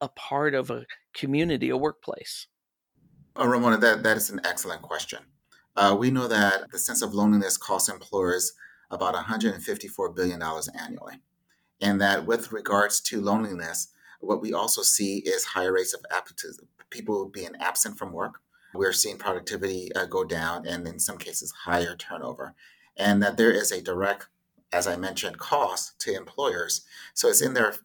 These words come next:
Speaker 2: financial interests, in addition to clearly doing the right thing as being an employer of choice,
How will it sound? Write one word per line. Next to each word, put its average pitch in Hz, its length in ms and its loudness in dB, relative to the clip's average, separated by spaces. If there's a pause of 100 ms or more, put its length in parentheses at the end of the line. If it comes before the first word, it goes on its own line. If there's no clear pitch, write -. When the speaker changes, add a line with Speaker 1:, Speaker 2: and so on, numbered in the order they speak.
(200)
Speaker 2:
financial 107 640 4
interests, - 560 -6
in 101 140 -4
addition 104 380 -4
to 98 160 -4
clearly 101 400 -2
doing 98 260 -8
the 87 80 -12
right 85 280 -6
thing 101 380 0
as 90 220 -6
being 90 200 -6
an 82 140 -8
employer 90 540 -4
of 78 100 -10
choice, - 460 -2